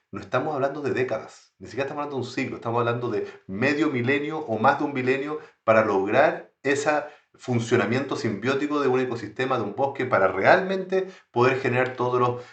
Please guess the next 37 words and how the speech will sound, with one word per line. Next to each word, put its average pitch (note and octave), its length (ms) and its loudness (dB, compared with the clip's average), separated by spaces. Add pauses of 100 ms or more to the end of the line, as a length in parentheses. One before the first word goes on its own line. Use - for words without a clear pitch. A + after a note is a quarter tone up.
(200)
servicios A2+ 600 0
ecosistémicos. G2+ 540 0
Entonces, G2+ 120 -4
primero C3+ 240 6
tenemos E3 220 2
que - 100 2
aprender A2 640 -2 (100)
mucho C#3 360 -4
sobre B2+ 460 0 (440)
la G#2 140 -2
naturaleza G#2 340 0
que G2 60 -4
nos F#2 100 -6
rodea B2 560 -2
y A#2+ 100 -6
cómo A#2 180 2
funciona. - 400 -8 (360)
Segundo, F#3 920 -2
la G#2 120 -8
segunda D3+ 360 -4
línea D#3+ 180 0
de D#3 40 -4
acción D3 240 -8
que - 80 -10
buscamos B2+ 280 -6
nosotros A#2+ 340 -6
es G#2+ 160 -10
conectar. - 580 -8
Ok, G#2 200 -6 (140)
una A#2 160 0
vez C3+ 100 -2
que B2 60 -8
estoy A#2+ 160 0
entendiendo, A#2 680 -4 (260)
necesito G#2+ 380 -6
poder C3 160 0
saber A#2+ 520 -2